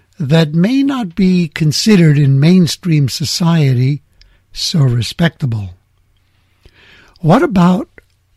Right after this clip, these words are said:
a porn star? Let's talk about female porn stars.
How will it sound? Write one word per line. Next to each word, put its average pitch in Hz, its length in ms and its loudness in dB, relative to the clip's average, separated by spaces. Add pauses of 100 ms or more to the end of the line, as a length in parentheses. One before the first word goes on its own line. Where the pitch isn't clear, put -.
(120)
a 170 80 -2
porn 156 680 2
star? 113 640 -6 (680)
Let's 220 220 0
talk 226 400 -2
about 175 500 0 (680)
female 196 640 2
porn 135 400 0
stars. 113 580 -6